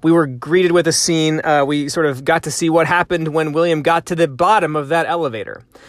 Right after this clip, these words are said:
Um, when he arrived at the bottom of that elevator, it seemed as though he had been transported somehow through time into a far, far future.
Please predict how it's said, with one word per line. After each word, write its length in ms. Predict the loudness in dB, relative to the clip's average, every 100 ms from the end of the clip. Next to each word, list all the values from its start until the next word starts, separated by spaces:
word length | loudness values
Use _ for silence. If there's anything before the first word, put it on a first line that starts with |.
| -10
Um, 240 | -2 0 0
when 100 | 0
he 140 | 2
arrived 400 | 2 2 2 0
at 60 | -2
the 40 |
bottom 360 | 0 2 4 2
of 80 | 2
that 180 | 2
elevator, 640 | 4 2 2 0 -2 -4 -4
it 100 | -6
seemed 300 | -4 -4 -2
as 100 | -2
though 220 | 2 2 2
he 100 | 2
had 180 | 0
been 140 | 0 -6
transported 580 | -2 -4 -2 0 0 0
somehow 320 | -2 0 0
through 160 | -2 -8
time 420 | -2 0 2 0
into 280 | -2 -2 -4
a 40 |
far, 300 | 0 0 0
far 200 | 2 0
future. 480 | 0 -4 -2 -2 -4